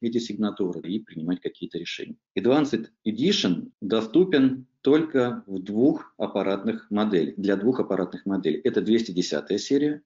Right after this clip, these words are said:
и тысяча сотая серия. То есть это модели для малого и среднего филиала фактически. На более старших или на сто десятой, как более младшей модели, Advanced редакции нет. И опять же, там будет немножко другая полоса пропускания за счет более сложной обработки трафика.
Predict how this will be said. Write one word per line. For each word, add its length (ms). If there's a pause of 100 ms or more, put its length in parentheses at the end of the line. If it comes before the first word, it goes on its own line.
(240)
и 220
тысяча 340
сотая 360
серия. 400
То 80
есть 200
это 440
модели 560
для 240
малого 460
и 480
среднего 520
филиала 440 (120)
фактически. 480
На 160
более 280
старших 500
или 140
на 140
сто 160
десятой, 480
как 180
более 240
младшей 360
модели, 340 (300)
Advanced 560
редакции 540
нет. 240 (180)
И 160
опять 260
же, 100
там 180
будет 200
немножко 280
другая 280
полоса 340
пропускания 640 (100)
за 60
счет 220
более 260
сложной 400
обработки 500
трафика. 440